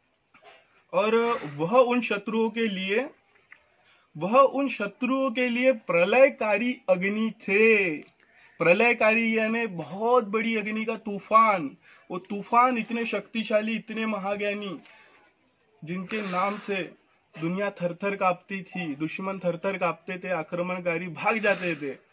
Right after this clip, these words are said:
इतने खतरनाक थे वो। और दुश्मन सिर्फ उनके लिए कपास के पुंज थे। ऐसा मैं नहीं बोलता, ये श्लोक बोलता है। तो दोस्तों, उनके प्रताप का प्रकाश विश्व में व्याप्त होने के कारण,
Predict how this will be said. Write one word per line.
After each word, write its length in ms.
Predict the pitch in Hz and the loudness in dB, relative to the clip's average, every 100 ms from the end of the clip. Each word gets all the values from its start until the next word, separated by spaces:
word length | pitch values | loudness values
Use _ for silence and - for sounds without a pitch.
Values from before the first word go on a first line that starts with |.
| _ _ _ - | _ _ _ -16
इतने 260 | 151 196 202 | -10 -8 -8
खतरनाक 720 | - 160 180 175 180 208 202 | -10 -2 -2 0 0 -2 -4
थे 220 | - 180 | -8 -6
वो। 240 | 160 131 - _ _ _ _ _ - | -4 -6 -12 _ _ _ _ _ -4
और 240 | 175 - 165 | -4 -4 -6
दुश्मन 340 | 160 180 196 | -6 -4 -8
सिर्फ 220 | 196 180 | -8 -8
उनके 300 | 170 165 165 | -6 -6 -6
लिए 120 | 175 175 | -8 -8
कपास 380 | 156 - 151 | -8 -8 -8
के 80 | - | -10
पुंज 420 | 160 156 151 143 | -10 -8 -6 -8
थे। 120 | - - - _ _ _ - _ _ _ _ _ _ _ _ _ _ _ - | -10 -18 -20 _ _ _ -20 _ _ _ _ _ _ _ _ _ _ _ -8
ऐसा 180 | 170 220 | -4 0
मैं 180 | 214 | 2
नहीं 120 | 254 285 | 2 0
बोलता, 320 | 240 175 131 | -2 -2 -4
ये 140 | 143 | -2
श्लोक 360 | 160 180 202 220 | -6 -2 -2 -2
बोलता 380 | 190 175 165 139 | -2 -2 -2 -4
है। 240 | 107 - _ _ _ _ | -4 -12 _ _ _ _
तो 220 | - 214 | -8 -6
दोस्तों, 520 | 226 220 - 240 233 226 _ _ _ _ _ - | -4 -8 -6 -6 -6 -10 _ _ _ _ _ -8
उनके 280 | 196 220 | -8 -6
प्रताप 560 | 247 190 175 - 226 233 | -6 -2 -4 0 -2 0
का 100 | 254 | -4
प्रकाश 720 | 240 196 175 220 214 175 - - _ | -4 -4 -4 0 -2 -2 -10 -20 _
विश्व 380 | 165 190 - 240 | -8 -8 -6 -4
में 180 | 233 233 | -4 -4
व्याप्त 520 | 180 175 175 - - | -2 -2 -2 -6 -6
होने 360 | 240 208 190 185 | -6 -4 -6 -4
के 120 | 170 | -6
कारण, 400 | 156 139 131 123 | -6 -6 -8 -12